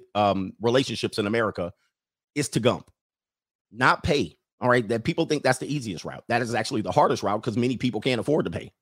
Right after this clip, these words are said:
<laughs> I mean, listen, in order for me to actually, uh, fulfill the needs and wishes of the spoil me culture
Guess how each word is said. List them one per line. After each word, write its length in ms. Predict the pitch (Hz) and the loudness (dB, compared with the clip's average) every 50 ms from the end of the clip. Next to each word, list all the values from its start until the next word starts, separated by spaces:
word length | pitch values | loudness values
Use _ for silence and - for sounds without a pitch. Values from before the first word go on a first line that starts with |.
| _ _ _ _ _ _ | _ _ _ _ _ _
<laughs> 360 | _ _ _ _ - - - | _ _ _ _ -14 -6 -4
I 60 | 147 | -2
mean, 180 | 135 123 127 135 | 0 0 0 0
listen, 260 | 139 127 107 87 73 _ _ _ _ _ _ _ _ _ - | 0 0 -2 -4 -10 _ _ _ _ _ _ _ _ _ 0
in 120 | 147 147 - | 0 2 4
order 220 | - 170 196 202 208 | 6 6 8 8 6
for 140 | - - 151 | 4 2 2
me 220 | 143 156 156 123 | 2 2 0 0
to 120 | - - | 0 2
actually, 480 | 101 117 120 - - 120 107 98 90 - _ _ _ _ _ _ _ _ _ _ _ _ _ _ _ - | 2 2 2 0 0 -2 -2 -4 -4 -10 _ _ _ _ _ _ _ _ _ _ _ _ _ _ _ -2
uh, 360 | 104 104 92 82 80 71 62 - _ _ _ - _ | 0 0 0 0 -2 -4 -6 -10 _ _ _ -20 _
fulfill 480 | - - 135 120 - 160 170 175 165 156 | 2 2 2 4 6 8 8 8 6 6
the 120 | 127 120 | 4 4
needs 360 | 113 127 156 160 151 139 101 | 6 6 4 4 0 0 2
and 120 | 117 107 110 | 2 4 4
wishes 360 | 147 147 - - 104 90 - - | 4 2 2 0 -4 -4 0 0
of 120 | 110 104 101 | 0 0 0
the 80 | 101 | -2
spoil 400 | - - - 160 170 175 151 120 | -6 -2 2 6 6 8 6 6
me 140 | 110 107 95 | 4 0 -2
culture 440 | 82 - 98 92 - - 90 98 | 0 -2 -2 -2 -4 -8 -10 -10